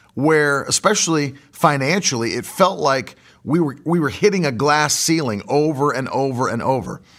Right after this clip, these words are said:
And, uh, it felt like we just couldn't break through that glass ceiling to go to the next level. And it was extremely irritating to me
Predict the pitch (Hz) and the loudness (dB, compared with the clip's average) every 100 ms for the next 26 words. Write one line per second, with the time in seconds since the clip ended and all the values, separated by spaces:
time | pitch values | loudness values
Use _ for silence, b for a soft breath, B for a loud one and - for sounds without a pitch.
0 | B B B B 143 151 151 143 135 113 | B B B B 0 2 2 2 2 0
1 | - 180 160 151 165 139 147 - 196 175 | 0 2 2 0 0 0 0 0 0 0
2 | 151 - b b b 104 147 180 180 - | -4 -8 b b b -2 2 2 0 -8
3 | - _ _ _ - - 160 196 180 151 | -20 _ _ _ -18 -6 0 2 2 0
4 | 127 147 143 - - 185 165 101 95 - | 0 0 2 0 -2 -2 -2 -2 -6 -10
5 | _ _ _ _ _ _ _ _ - 139 | _ _ _ _ _ _ _ _ -6 0
6 | 170 160 143 143 - 156 190 98 123 139 | 2 2 2 -2 0 0 0 -2 -2 -2
7 | 127 - - - 180 202 190 147 113 185 | -2 -2 -4 -2 -2 0 0 0 -2 -2
8 | 196 120 107 104 113 101 | -2 -2 -2 -2 -4 -6